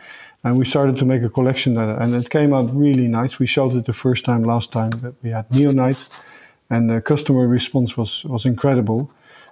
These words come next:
And not only for the story behind the product, but just the look, it looked really well. And then the next step was, okay, we take this light blue one. So we made a collection out of it, which we will launch in September, the undyed collection. But we also realized that you can d-,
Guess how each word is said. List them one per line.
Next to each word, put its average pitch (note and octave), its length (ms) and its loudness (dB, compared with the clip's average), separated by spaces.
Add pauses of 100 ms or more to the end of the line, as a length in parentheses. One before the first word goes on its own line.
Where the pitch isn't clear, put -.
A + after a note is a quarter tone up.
(120)
And A#2+ 120 0
not D3 180 2
only C#3 340 2
for C3 220 0
the B2 80 2
story C#3+ 460 2
behind A2+ 320 0
the A2+ 60 -10
product, B2 260 -2
but C3+ 140 0
just C3+ 340 -2
the B2+ 60 2
look, D3 280 2
it A#2+ 120 -2
looked D3 280 -4
really B2 280 0
well. A#2 280 -2 (720)
And A#2+ 220 0
then A#2+ 160 0
the B2+ 100 2
next E3 260 2
step D#3+ 240 2
was, C#3 180 0
okay, B2+ 200 0
we A#2+ 140 2
take C3+ 220 -2
this A#2 340 -2
light C3+ 300 2
blue E3 180 4
one. E3 260 2
So - 180 -2
we A#2 100 0
made A#2 180 0
a A2+ 40 -2
collection A#2 400 -2
out A2+ 200 -2
of C#3+ 60 -2
it, E3 120 -8
which B2+ 220 -2
we B2+ 80 4
will A#2 200 2 (100)
launch B2 240 -2
in A2+ 80 -2
September, D3 520 -2
the B2+ 180 -4 (180)
undyed B2+ 400 2
collection. C#3 460 -2 (500)
But C#3+ 140 2
we D3 160 4
also D#3+ 640 0 (380)
realized C3+ 500 2
that B2+ 180 -2
you B2+ 80 0
can B2+ 320 0
d-, C3+ 160 -4